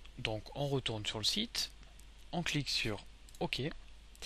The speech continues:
et là on a donc le compte, euh, Twitter qui est déjà synchronisé là.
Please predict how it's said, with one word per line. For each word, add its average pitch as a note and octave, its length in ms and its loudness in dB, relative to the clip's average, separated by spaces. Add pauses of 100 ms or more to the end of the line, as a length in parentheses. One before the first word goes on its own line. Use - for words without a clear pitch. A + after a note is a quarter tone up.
(920)
et B2+ 100 4
là B2+ 380 6
on B2+ 160 2
a A2+ 280 2
donc A2+ 460 -2
le E3 160 4
compte, - 500 0
euh, G#2 640 0
Twitter D3 400 4 (160)
qui B2+ 100 4
est - 20 8
déjà C#3 340 6
synchronisé D3+ 640 2
là. G2+ 140 -2